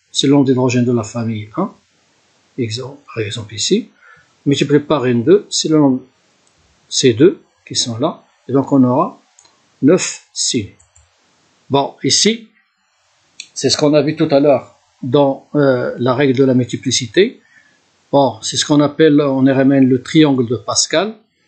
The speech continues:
Vous avez zéro voisin. Regardez, quand un hydrogène A est couplé avec N protons équivalent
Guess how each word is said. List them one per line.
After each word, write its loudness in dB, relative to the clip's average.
Vous 2
avez 4
zéro 4
voisin. -2
Regardez, 0
quand 2
un 2
hydrogène 2
A -4
est -2
couplé 0
avec -2
N 0
protons -2
équivalent 0